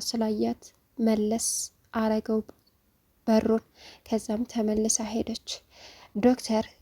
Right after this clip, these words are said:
ከእሷ ጋር ወ-፣ ከ-፣ ከማዘር ጋር ወጥቶ ክላሱ ሄዶ ልብሶቹንና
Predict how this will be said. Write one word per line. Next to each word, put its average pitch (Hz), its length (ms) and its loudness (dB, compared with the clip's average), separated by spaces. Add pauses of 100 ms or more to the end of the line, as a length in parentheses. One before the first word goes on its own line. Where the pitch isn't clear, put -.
(120)
ከእሷ 233 280 -2 (140)
ጋር 214 220 -4
ወ-፣ 220 140 -2 (180)
ከ-፣ 247 220 2 (340)
ከማዘር 240 480 4
ጋር 220 180 -4
ወጥቶ - 260 -4 (560)
ክላሱ 220 300 2 (140)
ሄዶ 220 200 0 (280)
ልብሶቹንና 220 800 0